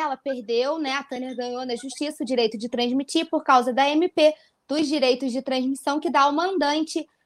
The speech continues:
é, o direito de negociar os seus jogos. A Globo vai entrar com recurso, mas já perdeu, e eu acho que, ao que tudo indica, a Turner não deva perder o direito da transmissão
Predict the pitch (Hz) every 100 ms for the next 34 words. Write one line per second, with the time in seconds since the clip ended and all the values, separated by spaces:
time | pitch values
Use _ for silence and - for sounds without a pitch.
0 | _ - 262 269 269 254 302 359 392 359
1 | 415 294 320 330 302 311 - 277 285 294
2 | 285 294 285 254 262 269 339 - - -
3 | 269 277 277 254 254 254 254 240 233 254
4 | 277 294 320 359 - 381 _ _ 247 269
5 | 311 277 302 311 240 294 320 359 320 359
6 | 339 359 285 254 269 - 320 339 - _
7 | _ 233 214 262 269 240 311 247 269 -
8 | - 269 277 294 302 311 277 269 339 311
9 | 269 277 302 311 311 233 262 294 _ _
10 | - 269 294 320 269 285 247 269 277 262
11 | 262 294 294 247